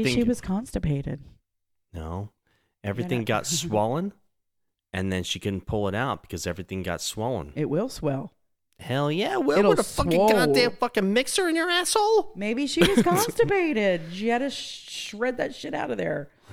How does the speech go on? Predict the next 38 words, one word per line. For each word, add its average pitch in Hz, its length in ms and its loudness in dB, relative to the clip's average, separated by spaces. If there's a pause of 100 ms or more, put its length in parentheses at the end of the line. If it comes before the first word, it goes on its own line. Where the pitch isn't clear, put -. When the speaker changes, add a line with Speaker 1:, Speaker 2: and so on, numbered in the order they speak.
(140)
Speaker 2:
This - 140 -8
next 262 240 2
one's 262 160 -2
boring. 185 420 -2
As 170 100 -8
a 180 40 -4
little 202 160 -4
kid, 170 300 -4
swallowed 165 320 -4
a 165 100 0
SpongeBob 151 640 -6
thing 139 260 -6
and 139 80 -4
nobody 135 220 -6
cares. - 460 -12 (280)
Speaker 1:
Oh, 87 80 -6
I 80 120 -2
see 78 180 -8
that. 67 180 -12 (300)
Okay, - 200 -16 (200)
next. - 300 -14 (100)
Speaker 2:
Oh, 262 240 0
we're 240 160 0
done. 269 440 0 (260)
Speaker 1:
Oh, 139 80 0
that's 143 280 0
it? 226 260 -2 (1120)
Speaker 2:
Oh, 302 180 4
no, 269 240 2
it's - 140 -4
not 262 220 2
it. 202 240 0 (420)
I - 40 0
have 262 140 4
a 202 60 -4
special 196 440 -6
for - 160 -14
you. 147 380 -6